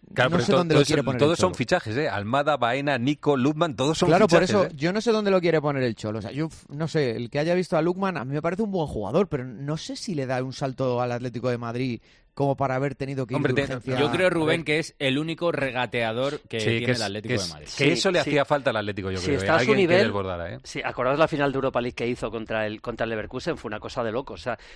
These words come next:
Speaker 4: si, si juega a su nivel, es un futbolista que le puede dar un salto importante al Atlético de Madrid, que ya tiene una gran plantilla, en cualquier caso. No me parece tampoco mejor que Baena, ¿eh? También os digo, pero me parece que con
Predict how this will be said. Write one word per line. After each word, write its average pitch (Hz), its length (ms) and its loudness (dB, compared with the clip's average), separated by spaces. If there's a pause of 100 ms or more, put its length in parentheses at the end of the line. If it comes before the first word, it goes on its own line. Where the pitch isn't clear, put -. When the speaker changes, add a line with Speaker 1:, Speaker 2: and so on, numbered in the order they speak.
Speaker 4:
si, - 280 -8
si - 140 -10
juega 135 260 0
a 156 40 0
su 165 160 -2
nivel, 143 280 0
es 165 120 -4
un 135 80 -6
futbolista 113 400 -6
que 120 60 -6
le 107 100 -6
puede 107 160 -6
dar 101 60 -8
un 107 60 -10
salto 107 300 -10
importante 110 400 -8
al 110 40 -4
Atlético 110 260 -8
de 110 40 -4
Madrid, 110 300 -6 (260)
que 127 100 -6
ya 120 100 0
tiene 135 140 -4
una 135 100 2
gran 113 180 -2
plantilla, 120 380 -4
en 101 80 -12
cualquier 98 320 -10
caso. - 260 -8 (240)
No 156 80 0
me 160 100 6
parece 147 200 4
tampoco 131 280 0
mejor 117 240 -6
que - 80 -6
Baena, 104 380 -6
¿eh? 143 60 -8
También 110 260 -6
os 101 80 -10
digo, 101 180 -10
pero 104 320 -8
me 123 200 -8
parece 131 260 -2
que - 120 -20
con 127 380 -10